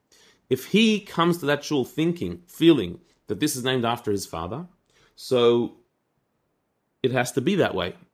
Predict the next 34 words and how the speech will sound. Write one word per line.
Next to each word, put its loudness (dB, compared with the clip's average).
You -2
can't, 0
you -4
can't -2
fool 4
him 2
into 0
thinking 0
he 0
has -2
this -4
benefit -2
if -4
he -4
doesn't 0
have 0
it. -10
So -2
it 0
is -4
certainly -2
a, 0
a, -2
an, -6
an -8
issur, -4
a -4
prohibition -2
of -6
stealing 2
somebody's -4
mind, -4
somebody's -12
thoughts, -4